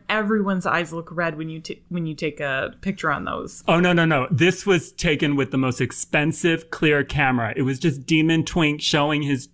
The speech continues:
Speaker 2: true Demon Twinkness.
Speaker 1: Yeah, he
Speaker 2: through
Speaker 1: can't
Speaker 2: the
Speaker 1: hide it.
Speaker 2: picture.
Speaker 1: Yeah. <laughs> And I bet that when he was getting his ass eaten out, um, someone had to lift up his pointy little red tail.
Speaker 2: Yeah. And I,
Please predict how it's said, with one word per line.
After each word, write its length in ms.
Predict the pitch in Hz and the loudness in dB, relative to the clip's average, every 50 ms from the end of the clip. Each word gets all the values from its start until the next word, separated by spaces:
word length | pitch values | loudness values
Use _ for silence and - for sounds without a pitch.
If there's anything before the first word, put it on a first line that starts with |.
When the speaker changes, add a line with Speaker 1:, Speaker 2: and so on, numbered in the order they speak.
| _ _ - | _ _ -8
Speaker 2:
true 440 | - - - 170 160 165 165 170 156 | -4 0 2 2 4 4 2 0 -2
Demon 500 | 151 165 - 151 143 143 139 139 135 135 | -4 0 2 4 6 6 6 4 2 0
Twinkness. 840 | - - 151 139 135 135 - 127 104 92 90 - - - - - - _ _ _ _ - - | 0 2 2 2 2 2 0 -2 -4 -4 -6 -10 -12 -12 -12 -12 -16 _ _ _ _ -8 -4
Speaker 1:
Yeah, 220 | 214 202 156 - - _ _ - | -2 -2 -2 -2 -6 _ _ -4
he 180 | 233 240 254 | -2 -2 0
Speaker 2:
through 260 | 247 175 165 160 160 | 2 2 2 4 4
Speaker 1:
can't 20 | 143 | 4
Speaker 2:
the 80 | 160 | 4
Speaker 1:
hide 160 | - 175 170 156 | 2 2 2 0
it. 80 | 123 | 0
Speaker 2:
picture. 440 | - - - 117 101 104 - - - - - - | 0 -2 -2 -2 -2 -4 -6 -10 -14 -16 -12 -8
Speaker 1:
Yeah. 200 | - 170 - - - - - - - - - - - - - - - - - - - - | -6 -6 -6 -4 -4 -4 -4 -4 -4 -8 -8 -12 -16 -18 -18 -16 -16 -16 -16 -16 -8 -4
<laughs> 60 | 302 - - - 302 - - - - - - - - - - - - _ - - - - - - 339 - - | -4 -4 -4 -4 -12 -12 -12 -14 -20 -20 -20 -20 -20 -20 -20 -20 -20 _ -20 -16 -10 -6 -4 -4 -4 -2 0
And 120 | 240 240 | 0 2
I 80 | 240 233 | 2 2
bet 240 | 196 - 202 196 | 2 2 0 2
that 160 | - 247 220 233 | 2 2 2 2
when 100 | 240 240 | 0 0
he 120 | 240 240 | 0 0
was 100 | 226 214 | -2 -2
getting 220 | - - 214 214 | -2 -2 -2 0
his 140 | 208 196 202 | 0 0 0
ass 280 | - - 151 160 - - | 0 -2 -2 -2 -2 -2
eaten 260 | 208 190 - 196 202 | -4 -2 -2 -2 -2
out, 320 | 202 208 226 226 226 - - _ _ - | 0 0 0 -2 -4 -8 -18 _ _ -2
um, 540 | - 185 180 180 175 165 165 165 165 165 - - - - | 0 2 2 2 0 -2 -2 -4 -4 -6 -8 -10 -16 -12
someone 300 | - - - 180 180 180 | -6 -2 0 0 0 0
had 140 | 185 196 175 | 0 0 0
to 80 | 196 | 0
lift 260 | 180 165 175 175 - 185 | 0 0 -2 -2 -2 -2
up 100 | 180 - | -2 -2
his 140 | 190 185 | -2 -4
pointy 380 | - - - 190 180 165 165 170 | -4 -4 -2 -2 0 0 0 -2
little 180 | 170 180 175 156 | 0 0 0 2
red 240 | - 156 143 - - | 2 0 0 0 -2
tail. 460 | - - 156 151 - - 175 - - _ - _ - - - - - - 349 | -4 -2 0 0 0 -2 -4 -6 -10 _ -20 _ -20 -20 -20 -20 -20 -12 -4
Speaker 2:
Yeah. 440 | 311 165 131 117 101 104 - - 143 - - _ - | 0 2 2 2 0 -4 -8 -12 -16 -18 -12 _ 0
And 140 | 151 139 139 | 2 4 4
I, 160 | 135 131 | 4 2